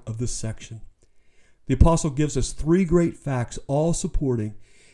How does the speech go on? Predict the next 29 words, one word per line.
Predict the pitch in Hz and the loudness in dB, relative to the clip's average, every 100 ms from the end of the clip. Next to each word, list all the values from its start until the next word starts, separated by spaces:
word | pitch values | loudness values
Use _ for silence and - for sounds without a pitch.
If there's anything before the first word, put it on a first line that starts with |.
| - | -6
and | 123 | -2
explaining | 123 - - - 143 160 165 101 107 104 - | -2 -2 -6 -2 0 0 0 -4 -8 -12 -10
this | 113 110 | -6 -4
great | - 131 139 151 | 0 0 0 -2
principle | - 131 127 104 120 - | -2 -2 -4 -8 -10 -10
involved. | 107 110 113 98 95 - - _ - _ _ _ _ _ _ - | -8 -6 -6 -8 -14 -16 -20 _ -20 _ _ _ _ _ _ -8
And | 151 | -4
he | |
says | - 156 | 0 0
the | 113 | -2
first | - 160 185 - | 2 4 4 2
reason | 170 170 151 | 0 0 -4
why | 135 139 113 104 - - - - - | -6 -8 -8 -12 -18 -20 -20 -20 -12
you're | 127 | -6
not | 127 147 | -4 -4
to | 156 | -4
look | 151 165 165 | -4 -4 -4
down | 143 147 | -4 -4
on | 143 | -2
the | 117 | -2
weak | 113 135 135 | 0 -2 -2
or | - 110 | -6 -6
judge | 110 131 139 - | -2 -2 -2 -4
or | 107 | -8
condemn | - 117 101 127 156 | -4 -4 2 0 0
the | 156 | -4
strong | - - 120 113 - | -6 -6 -4 -4 -6
is | 107 107 | -8 -8
that | 117 95 | -10 -12